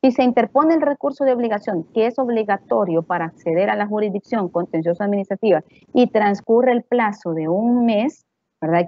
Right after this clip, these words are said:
Sin que nas-, eh, para que eh, se entiende que nace un acto denegatorio presunto, porque recordemos que cuando vimos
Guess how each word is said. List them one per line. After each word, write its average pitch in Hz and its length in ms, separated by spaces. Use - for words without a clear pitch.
Sin 208 200
que 185 160
nas-, 190 480
eh, 180 420
para 180 300
que 165 480
eh, 196 220
se 254 80
entiende 240 480
que 233 200
nace 233 920
un 226 320
acto 247 420
denegatorio 214 1000
presunto, 226 640
porque 196 300
recordemos 190 560
que 320 140
cuando 262 280
vimos 254 380